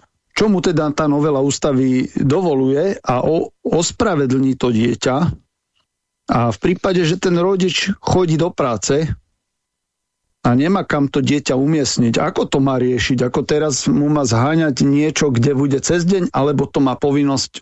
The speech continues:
u-, e, tá škola zabezpečiť, že to dieťa bude niekde na inej hodine alebo v nejakej klubovni? To si dosť dobre... Asi, asi toto je otázka pre mnohých fakt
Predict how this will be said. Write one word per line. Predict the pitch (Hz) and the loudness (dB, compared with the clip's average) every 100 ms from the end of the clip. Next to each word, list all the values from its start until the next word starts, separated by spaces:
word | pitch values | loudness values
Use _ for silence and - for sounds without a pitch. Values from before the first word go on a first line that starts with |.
| - | -2
u-, | - | -2
e, | - - - - - - 131 127 123 | -2 -6 -6 -4 -4 0 0 0 0
tá | 139 131 | -2 -2
škola | - 160 233 | 0 0 0
zabezpečiť, | 190 185 185 - 175 - 156 | 0 0 -2 -2 -2 0 0
že | 127 147 - | 2 0 0
to | |
dieťa | 131 131 143 156 | 0 0 0 0
bude | 127 135 131 127 | 0 0 0 0
niekde | 131 120 131 123 117 107 - - - | 0 0 0 0 0 -4 -12 -20 -2
na | 147 285 | 0 2
inej | 226 196 143 | 2 2 2
hodine | 143 135 135 135 | 2 2 2 2
alebo | 127 120 110 | 2 2 2
v | 113 120 123 | 2 0 0
nejakej | - 127 | 0 -2
klubovni? | - 170 170 160 143 139 123 - | 0 2 2 2 2 0 -2 -2
To | 156 139 | -2 0
si | 175 | 0
dosť | 165 165 | 0 0
dobre... | 180 175 175 - | 0 0 0 -2
Asi, | - - 240 | -2 -2 0
asi | 175 165 220 | -2 0 0
toto | 202 - 196 | 0 0 0
je | |
otázka | 185 208 175 - | 0 0 -2 -2
pre | 143 170 165 | -2 0 0
mnohých | 170 175 160 | 0 0 -2
fakt | - 175 185 | -2 -2 -2